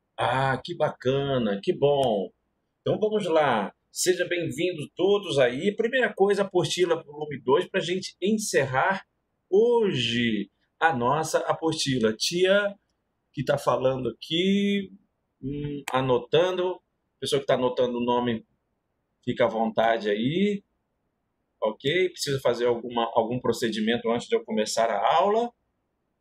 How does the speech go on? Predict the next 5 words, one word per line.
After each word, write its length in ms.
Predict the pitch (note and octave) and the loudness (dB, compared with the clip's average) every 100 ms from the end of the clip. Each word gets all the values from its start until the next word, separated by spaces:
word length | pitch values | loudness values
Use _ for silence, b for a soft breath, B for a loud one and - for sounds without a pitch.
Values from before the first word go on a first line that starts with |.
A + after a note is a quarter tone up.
| _ _ _ _ _ _ _ _ _ _ _ _ _ _ _ _ _ | _ _ _ _ _ _ _ _ _ _ _ _ _ _ _ _ _
Não, 440 | A2+ A#2 A#2 A2 G#2+ | -4 -2 0 0 0
né? 220 | C3 D3+ | 0 0
Qualquer 320 | C3+ D3+ - | 0 0 -2
coisa 240 | C#3+ D#3+ E3 | 0 -2 0
pode 500 | D3 D#3 E3+ F#3+ | 0 0 0 -4